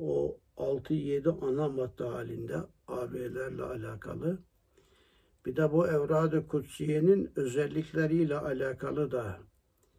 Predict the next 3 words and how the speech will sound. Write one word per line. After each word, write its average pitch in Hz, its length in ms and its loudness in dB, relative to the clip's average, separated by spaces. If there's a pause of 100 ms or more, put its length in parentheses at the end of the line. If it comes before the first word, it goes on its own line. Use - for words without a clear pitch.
(360)
bir 135 240 0
çalışma 127 680 0 (100)
yapmıştım. 131 800 0